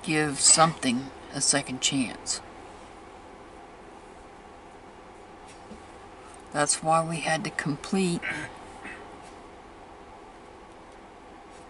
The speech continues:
these two and this.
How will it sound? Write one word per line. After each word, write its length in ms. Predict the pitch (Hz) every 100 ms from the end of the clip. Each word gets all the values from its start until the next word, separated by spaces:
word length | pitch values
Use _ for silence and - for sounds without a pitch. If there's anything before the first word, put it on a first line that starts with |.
| - - - - - 208 196
these 420 | 175 170 196 208 -
two 580 | - 165 143 127 139 156 - - - - - - -
and 280 | 147 143 147
this. 680 | 180 175 135 143 - -